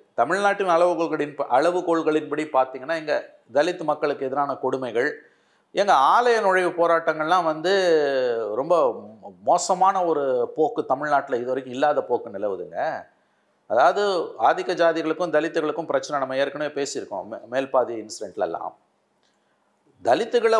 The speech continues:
உள்ள போக விட மாட்டேன்ற ஆதிக்க சாதிகள் த-, வ-, தகராறு பண்றதால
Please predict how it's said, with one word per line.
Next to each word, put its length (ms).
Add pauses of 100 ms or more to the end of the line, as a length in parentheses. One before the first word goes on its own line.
உள்ள 160
போக 320
விட 140
மாட்டேன்ற 420
ஆதிக்க 400
சாதிகள் 400
த-, 160
வ-, 340
தகராறு 440
பண்றதால 480